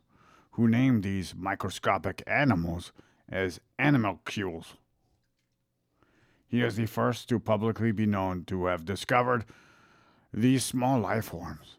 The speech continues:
How does one come across these life structures, you may ask? Well, we can all imagine how Anthony got his sperm sample. But, uh, what about animalcules, which he also called sperm?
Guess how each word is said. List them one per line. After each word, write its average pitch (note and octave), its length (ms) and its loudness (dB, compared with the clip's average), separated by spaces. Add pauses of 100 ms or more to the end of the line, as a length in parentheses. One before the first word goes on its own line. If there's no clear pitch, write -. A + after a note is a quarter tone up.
(240)
How C#3+ 180 6
does D3 200 2
one C#3 240 4
come D3+ 220 4
across B2 500 4
these F#2 280 -2
life F2+ 260 0
structures, - 560 -6
you E2+ 160 -8
may E2+ 220 -6
ask? - 360 -14 (580)
Well, C3 460 2 (380)
we B2+ 300 4
can C3+ 240 2
all D3 340 6
imagine G#2+ 500 2
how F#2+ 240 0
Anthony G2 420 0
got F#2+ 260 2
his F2+ 160 -4
sperm D#3+ 420 4
sample. A2 580 2 (920)
But, B2+ 640 2
uh, C#3 260 8
what C#3+ 300 0
about A#2+ 440 4 (120)
animalcules, G2 1040 0 (840)
which G2 260 -4
he G#2 140 0
also F2+ 320 -4
called F2 240 -4
sperm? - 380 -8